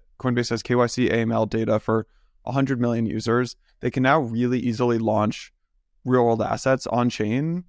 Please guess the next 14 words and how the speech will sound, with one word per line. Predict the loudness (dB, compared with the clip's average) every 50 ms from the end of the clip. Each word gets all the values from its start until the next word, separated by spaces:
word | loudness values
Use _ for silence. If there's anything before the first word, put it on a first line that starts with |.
| -8
restrict | -8 -8 -6 -2 -2 -2 -2 0
it | -2 -2 -2
to | -4 -4
just | -2 0 0 0 0 -4 -18 -20 _ _ _ _ _ _ _ _ _ _ _ -10
approved | -6 -2 0 0 0 0 2
wallets | 2 4 4 4 4 2 0 0 0
or | 0 0
just | 0 0 -2 -2 -4
accredited | -4 -2 0 0 2 2 2
investors, | 2 2 0 0 -2 -2 -2 0 0
whatever | 0 0 0 0 0 0
it | -2
may | -2 -4
be. | -2 0 0 2 2 0 -2